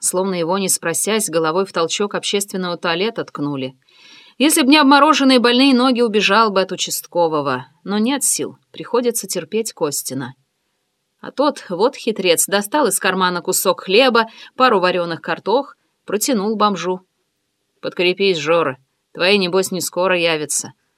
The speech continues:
А мне что-то в горло не лезет". "Поди, того чёрта ищешь, не иначе.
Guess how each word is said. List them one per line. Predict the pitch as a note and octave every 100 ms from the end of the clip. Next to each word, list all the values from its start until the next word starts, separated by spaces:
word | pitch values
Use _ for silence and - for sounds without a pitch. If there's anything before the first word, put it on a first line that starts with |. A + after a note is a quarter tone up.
| _ _ -
А | D3+
мне | E3+ G3
что-то | - D#3 C#3+
в |
горло | C3+ D#3 F#3+ F3
не | E3+
лезет". | D#3 D#3+ D#3 C#3+ _ _ _ _ _ _ _ _ _ _ _ _
"Поди, | - G#3+ B3 C4 G#3+ - -
того | A#3 A3 A#3
чёрта | - B3+ B3+
ищешь, | C#4 C#4+ C4 - C4 -
не | - A3
иначе. | G#3+ G#3 B3 - C#4+